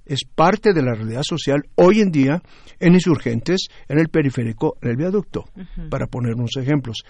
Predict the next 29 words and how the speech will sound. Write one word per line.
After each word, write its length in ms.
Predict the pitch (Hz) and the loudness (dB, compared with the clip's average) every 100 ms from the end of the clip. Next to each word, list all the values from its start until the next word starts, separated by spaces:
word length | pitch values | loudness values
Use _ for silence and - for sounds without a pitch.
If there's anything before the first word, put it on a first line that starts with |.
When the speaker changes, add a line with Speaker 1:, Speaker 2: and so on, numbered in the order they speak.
| - | -12
Speaker 1:
de 120 | - | -8
la 80 | 120 | -8
Ciudad 280 | - 107 113 | -8 -10 -10
de 80 | 104 | -10
México, 420 | 98 - - - - - | -14 -16 -20 -20 -16 -6
dos 180 | 131 | 0
mil 120 | 127 123 | 0 0
diecinueve. 560 | 120 123 104 95 98 - - - - - - | -2 -6 -10 -12 -16 -20 -20 -20 -20 -20 -16
Entonces, 460 | 170 151 156 156 175 | -8 -4 -2 -2 -4
Speaker 2:
Ujú. 100 | - | -8
Speaker 1:
eso 480 | 131 160 156 - | -6 -2 -2 -2
habla 260 | 131 135 170 | -4 0 -2
de 120 | 123 | -2
una, 280 | 117 143 165 - - - - | -2 -2 -2 -8 -20 -18 -6
de 80 | 127 | -2
una 200 | 143 147 | 0 0
realidad 720 | 139 120 117 117 131 135 185 - - - - - | -2 -2 -4 -4 -2 -2 -4 -10 -20 -20 -20 -8
que 640 | 120 113 113 110 110 113 120 - | -4 -4 -4 -4 -6 -8 -12 -4
obviamente 580 | 139 151 131 117 - 151 | 0 2 2 0 -2 -2
supera 680 | - 123 - 135 131 175 - - - | -2 -2 0 2 2 -2 -6 -14 -10
y 100 | 123 | -6
trasciende 640 | 123 123 127 123 139 175 - - - | -4 -2 -2 -2 -4 -6 -8 -18 -18
el, 460 | 156 123 117 117 110 | -14 -10 -8 -8 -10
los, 320 | 110 - - - | -12 -14 -18 -14
el 180 | 117 107 | -14 -10
concepto 540 | 131 117 135 131 147 | -8 -4 -6 -4 -4
de 100 | 127 | -4
seguridad 540 | 135 117 117 117 120 | -8 -8 -6 -6 -6
ciudadana, 580 | 120 117 127 147 135 113 | -6 -4 -2 0 0 -2